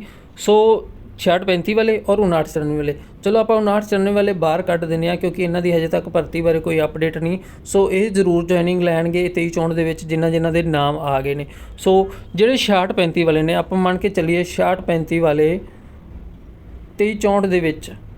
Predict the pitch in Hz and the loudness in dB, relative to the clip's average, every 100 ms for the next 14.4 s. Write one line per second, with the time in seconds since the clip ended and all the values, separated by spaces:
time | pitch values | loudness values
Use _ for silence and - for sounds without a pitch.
0 | - - - - - - - - - - | -20 -20 -20 -20 -20 -20 -20 -18 -18 -18
1 | - - - - - - 170 170 180 170 | -20 -20 -18 -18 -18 -6 -2 -2 0 2
2 | 165 151 151 175 - - - - - - | 2 2 0 -4 -12 -18 -20 -20 -8 2
3 | 226 247 247 247 240 - - - - 233 | 2 4 4 4 0 -6 -16 -18 -4 -2
4 | 240 240 233 202 202 208 196 185 185 202 | 2 2 2 -2 0 0 0 -2 0 2
5 | 196 185 185 196 175 170 185 190 190 185 | 2 0 0 0 0 0 0 2 2 2
6 | 208 - - - - - - - - - | 0 -6 -20 -20 -20 -20 -20 -20 -20 -8
7 | - 233 247 240 180 196 190 190 180 185 | 0 2 2 0 0 4 4 4 2 2
8 | 170 175 180 175 170 160 - 165 - - | 2 4 4 2 0 -4 -6 -10 -12 -18
9 | - 214 214 214 220 196 196 240 233 202 | -2 2 4 4 2 0 2 2 2 0
10 | 214 226 196 202 185 175 175 175 - 175 | 2 0 0 0 2 2 0 0 -2 -2
11 | 175 170 190 165 160 160 170 165 160 165 | 0 -2 -2 -2 2 4 2 2 0 0
12 | 147 160 160 151 143 147 151 151 151 151 | 2 0 0 -2 0 -2 -2 0 -2 -2
13 | 151 147 156 151 156 147 147 151 151 165 | -4 -2 -4 -2 -4 -4 -2 0 2 2
14 | 165 160 147 | 4 4 4